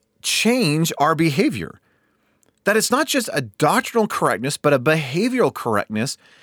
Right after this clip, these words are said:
that the grace of God brings about. If, if I know all the good information and I know all the theology and I can check it off a list, but it actually hasn't changed my life, well, what good is it?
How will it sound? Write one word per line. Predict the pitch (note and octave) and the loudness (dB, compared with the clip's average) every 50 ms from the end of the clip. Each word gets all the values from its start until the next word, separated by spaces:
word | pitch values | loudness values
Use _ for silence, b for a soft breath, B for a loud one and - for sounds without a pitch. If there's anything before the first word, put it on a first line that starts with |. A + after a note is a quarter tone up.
| b b b | b b b
that | - E3+ | -4 -2
the | E3+ G3+ | -2 -2
grace | D3 C3+ A#2 B2 B2+ - | 0 0 0 0 0 0
of | E3 D3+ | -4 0
God | - A2 F#2+ F#2 G2 A2+ - _ _ _ | 2 2 2 2 2 -2 -6 _ _ _
brings | - G#2+ G#2 A2 A2 - | -4 -2 0 0 0 -2
about. | C#3 - F#3+ G#3 F3+ G2 - - - - _ _ _ _ _ _ _ _ _ _ _ _ _ _ _ _ _ _ - _ _ _ _ | -2 -2 0 -2 -2 -2 -6 -10 -16 -20 _ _ _ _ _ _ _ _ _ _ _ _ _ _ _ _ _ _ -20 _ _ _ _
If, | A3 G#3 - | -2 0 2
if | G#3 E3+ | 0 0
I | - F3+ A3+ C#4 | 2 2 2 2
know | D4 D4 C#4 A3+ | 2 2 2 2
all | - F3 F3+ G3 | 4 4 4 4
the | F3+ F3+ | 4 2
good | D#3+ E3+ | 2 0
information | E3+ D#3+ - D3 C#3+ D3 D#3 - - B2 | 0 0 -2 -2 0 0 0 -2 -2 -2
and | A#2 A#2+ | -2 0
I | B2+ C#3 | 0 2
know | D3+ D3 A#2 | 2 2 0
all | - F3 G3+ A#3 | 0 0 -2 -2
the | A3 B3 A3+ | -2 -2 -6
theology | F#3 - A3 F3+ D3+ E3 F#3 F3+ F3+ D#3+ B2+ C3 C#3 | -4 -2 0 2 2 4 4 4 4 2 2 2 2
and | C3 B2+ | 2 2
I | D3+ | 2
can | - D3 C#3+ | 0 0 -2
check | - - G#3+ A3 | 0 0 0 2
it | A#3 F#3 | 2 0
off | D#3+ - | 2 2
a | C#3+ | 0
list, | D3 F#3+ A#3+ G#3 E3+ - - b b b b b b b b b | 2 4 4 4 4 2 -2 b b b b b b b b b
but | - F3 | 0 2
it | E3+ | 2
actually | E3+ F#3+ - - - B3 G#3 | 2 2 2 2 2 2 2
hasn't | G3+ F3 D#3 A#2 - | 2 0 0 -2 0
changed | - - - D#3 E3+ F3+ F#3+ F#3+ D3 B2+ C3 | -2 0 0 0 0 0 0 0 -2 -2 0
my | C#3 C3+ C3+ B2+ | 0 2 2 2
life, | A2+ A#2+ D3+ G#3 B3 A3+ A2+ G2+ A2+ - - _ _ _ _ _ _ _ _ _ _ _ _ _ | 0 0 -2 -2 -2 -2 -2 -4 -6 -8 -12 _ _ _ _ _ _ _ _ _ _ _ _ _
well, | - D3 F3+ F#3 D#3 - - _ _ _ | -4 -2 0 0 0 -2 -4 _ _ _
what | - C3+ A#2 B2+ F3 G#3 D#3+ B2 | -6 0 2 2 2 2 0 0
good | - D3 F3 E3 | 2 2 4 6
is | B2+ D#3 A#3+ A#3 C#3+ | 6 4 4 4 2
it? | F#2+ - | -2 -2